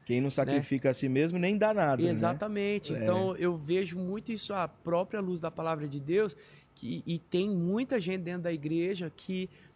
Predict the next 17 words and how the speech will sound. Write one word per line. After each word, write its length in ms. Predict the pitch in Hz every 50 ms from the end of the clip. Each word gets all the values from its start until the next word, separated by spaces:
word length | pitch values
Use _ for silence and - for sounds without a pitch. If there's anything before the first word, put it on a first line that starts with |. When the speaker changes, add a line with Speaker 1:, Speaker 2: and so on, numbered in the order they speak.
| _ _ -
Speaker 2:
é, 520 | - 151 156 151 151 151 143 135 127 101 95 - - - - - -
que 160 | - - 160 160
é 140 | 160 160
a, 180 | 165 165 156 135 - - - - - - - -
tem 220 | - 156 156 170 185
a 60 | 190
bênção 480 | 160 135 156 165 175 185 - 190 180 170
de 140 | 151 160 151
serem 720 | - - - - 156 160 160 156 165 165 160 156 147 139 135 - - - - - -
prósperas, 800 | - 156 143 139 131 - - - - 233 233 254 254 - - - - - - - - - - - _ _ - - -
é, 760 | 135 143 139 135 135 131 131 131 131 127 123 123 123 123 117 - _ _ -
até 480 | - 160 - - - - 214 247 294 -
doam, 920 | 196 156 139 135 131 131 127 131 165 190 233 277 311 302 240 185 160 143 135
né? 260 | 131 135 151 185 226
Até 440 | 220 165 - - - 175 190 220 240
são 340 | - - - - 220 214 220
generosas 840 | 196 208 208 202 185 175 170 175 175 185 190 185 180 185 170 165 -